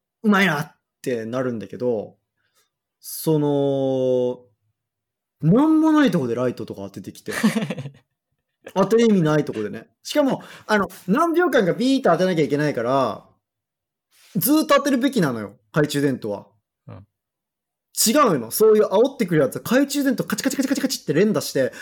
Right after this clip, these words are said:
Speaker 1: パパパパパパパパって点滅させるだけで、だから俺何のダメージもないの。ただ、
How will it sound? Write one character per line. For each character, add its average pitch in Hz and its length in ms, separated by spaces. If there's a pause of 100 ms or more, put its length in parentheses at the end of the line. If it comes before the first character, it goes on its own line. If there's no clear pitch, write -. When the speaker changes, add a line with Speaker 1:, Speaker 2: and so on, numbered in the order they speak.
(100)
Speaker 1:
パ 285 100
パ 311 120
パ 294 120
パ 311 100
パ 302 120
パ - 0
パ 302 120
パ 262 80
っ - 20 (240)
て 156 440 (720)
点 254 160
滅 269 180
さ 240 80
せ 269 100
る 262 100
だ 254 80
け 240 80
で、 160 180
だ 156 140
か - 60
ら 240 80
俺 294 80
何 247 260
の 262 80
ダ 254 100
メ 254 100
ー - 20
ジ 175 100
も 127 80
な 117 100
い 107 40
の。 101 160
た 254 160
だ、 160 260